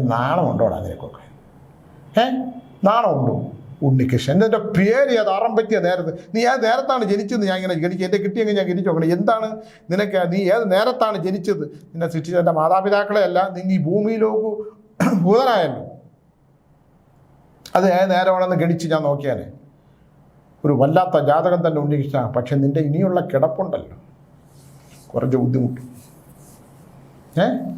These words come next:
നീ എളുപ്പത്തിലങ്ങ് തേഞ്ഞു മാഞ്ഞു പോവും. ഇവിടെ വലിയ ജന-, ഞാൻ എല്ലാവരെയും കൊടുക്കും, എന്നെ കുടുക്കിയവരെ കൊടുക്കും, നിന്റെ കൊടുക്കാം. നീ കുടുങ്ങിയല്ലേ നിൽക്കണത്? എന്ത് ഉണ്ടായിട്ടാണ് നിനക്ക്? ഏ? എന്ത് നീ പൂ പറക്കാനാ, പൂ പറിക്കാനാ, പൂ കെട്ടാനും കണ്ട് അവിടെ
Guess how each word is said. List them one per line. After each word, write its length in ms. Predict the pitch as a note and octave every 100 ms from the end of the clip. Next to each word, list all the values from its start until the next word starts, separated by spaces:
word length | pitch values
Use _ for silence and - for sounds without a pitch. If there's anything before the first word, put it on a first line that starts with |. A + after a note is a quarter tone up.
| - - - - -
നീ 60 | D3 D3 C3 C#3+ D#3+
എളുപ്പത്തിലങ്ങ് 500 | - F#3 F#3 F#3 F3+
തേഞ്ഞു 220 | E3+ F#3 F#3
മാഞ്ഞു 200 | F#3 F3 E3
പോവും. 200 | E3+ E3+ - - - -
ഇവിടെ 160 | D#3 D#3+
വലിയ 160 | E3 F3+ C#3+
ജന-, 200 | F3+ F#3 F#3
ഞാൻ 80 | G3
എല്ലാവരെയും 300 | G#3+ A3 G#3
കൊടുക്കും, 260 | G#3+ G#3 - - - - F#3
എന്നെ 120 | G3+ E3+
കുടുക്കിയവരെ 400 | G3 A3 G#3+ G#3+
കൊടുക്കും, 300 | G#3 G#3 G#3+ - F3+
നിന്റെ 160 | G3+ A#3
കൊടുക്കാം. 240 | A3 A3 F#3+
നീ 40 | G#3+ G3
കുടുങ്ങിയല്ലേ 440 | G#3 B3+ B3 B3+
നിൽക്കണത്? 340 | A3 A#3 G3 C3 - - - - - - C4
എന്ത് 220 | D#4 G#3+ - - G3+
ഉണ്ടായിട്ടാണ് 600 | G#3 G#3+ A3 G#3+ F3+ D3+ C3
നിനക്ക്? 240 | G#2 - - - _ _ _ _ _ _ _ -
ഏ? 40 | A#3+ B3 G3
എന്ത് 160 | C#4 A#3+
നീ 60 | A3 F#3+
പൂ 60 | C4+
പറക്കാനാ, 340 | C4 A#3+ A3+ G3+
പൂ 60 | F3+ A#3+
പറിക്കാനാ, 340 | A3 G#3+ G#3 F#3 E3
പൂ 60 | A3
കെട്ടാനും 340 | G#3+ G#3+ G3+ G3+
കണ്ട് 120 | G3
അവിടെ 140 | F#3+